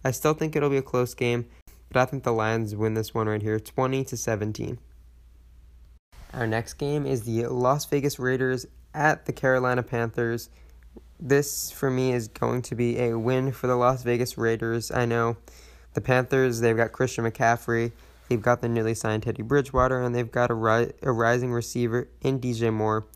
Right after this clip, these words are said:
But the defense for the Panthers is not good at all. And I think, surprisingly, that the, and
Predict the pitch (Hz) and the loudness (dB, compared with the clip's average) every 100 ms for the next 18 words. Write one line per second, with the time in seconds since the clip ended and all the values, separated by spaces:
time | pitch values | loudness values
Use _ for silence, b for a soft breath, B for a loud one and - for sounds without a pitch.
0 | B B B B B - 127 113 - 131 | B B B B B 0 2 2 -2 0
1 | 131 117 131 143 135 135 - - - - | 0 0 0 0 0 0 -6 -8 -12 -4
2 | 123 123 - - 131 123 127 120 117 104 | 0 2 0 -2 -2 0 0 0 -2 -2
3 | 110 110 117 - 113 110 117 117 113 117 | 2 4 2 0 0 0 2 2 2 -2
4 | - b b - - - 131 123 117 113 | -6 b b -20 -20 -4 0 2 0 -2
5 | - - - - - 139 135 165 165 - | -8 -18 -20 -14 2 2 2 0 -2 -4
6 | - - - 120 - 123 131 139 135 135 | -16 -12 -10 -4 0 2 2 0 0 0
7 | 131 113 120 - 120 113 110 - - - | 0 2 0 2 0 0 -4 -10 -20 -20
8 | - - - - - - - - - - | -20 -20 -20 -20 -20 -20 -20 -20 -20 -20
9 | - - - - - - - - - - | -20 -20 -20 -20 -20 -20 -20 -20 -20 -20
10 | - - B B B B - 139 123 117 | -20 -20 B B B B -4 0 2 0
11 | 120 | -4